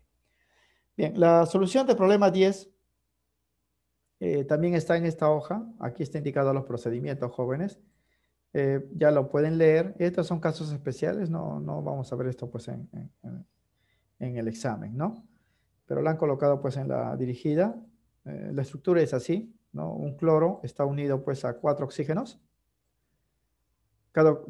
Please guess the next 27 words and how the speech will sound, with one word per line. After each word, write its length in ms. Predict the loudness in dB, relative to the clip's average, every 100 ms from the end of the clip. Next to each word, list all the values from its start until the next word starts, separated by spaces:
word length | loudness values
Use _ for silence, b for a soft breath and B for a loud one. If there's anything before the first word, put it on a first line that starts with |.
| 0
cloro 360 | 6 6 6
es 240 | 4 0 -8
grupo 400 | -4 -4 -2 -2
siete, 320 | 2 2 2
siete 240 | -2 -4 -4
puntos. 540 | -6 -4 -4 -4 -10 -12
Oxígeno, 600 | -8 -2 -2 -2 -4 -12 _ _ _ _
seis 240 | -4 -4
puntos, 460 | 0 0 0 -4 -4
a 60 | -2
grupo 280 | -2 -4
seis 260 | -4 -4 -6
A. 120 | -10 -12 _ _ _
Pero 160 | 4 6
hay 100 | 8
un 80 | 4
oxígeno 480 | 2 2 2 2
que 120 | 0 0
tiene 200 | 2 2
siete 260 | 0 -2
puntos. 400 | 0 -2 0 -4
Aquí 140 | -4 -6
se 80 |
ha 60 | -6
puesto 180 | -4 -4
en 60 | -2
rojito. 640 | -2 -2 0 -2 -2